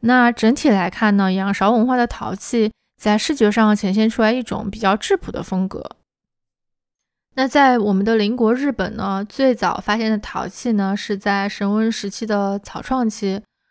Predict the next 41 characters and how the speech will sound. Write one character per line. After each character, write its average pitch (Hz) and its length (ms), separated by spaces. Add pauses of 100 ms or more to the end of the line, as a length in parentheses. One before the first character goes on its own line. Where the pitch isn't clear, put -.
是 - 200
位 233 200
于 220 120
这 226 180
个 196 260
九 196 240
州 247 320
岛 190 280
南 185 280
部 302 140
地 233 160
区 214 180
的 190 300
福 214 240
井 196 320
和 202 100
统 - 220
川 220 180
的 240 80
岩 190 220
洞。 240 300 (920)
绳 285 260
文 349 120
时 262 160
期 302 120
的 285 100
陶 220 220
器 233 180
呢， 196 340
分 226 240
布 226 120
于 202 120
日 262 120
本 190 160
群 190 180
岛 196 160
东 247 220
北 185 120
部 185 240
地 185 140
区， 196 380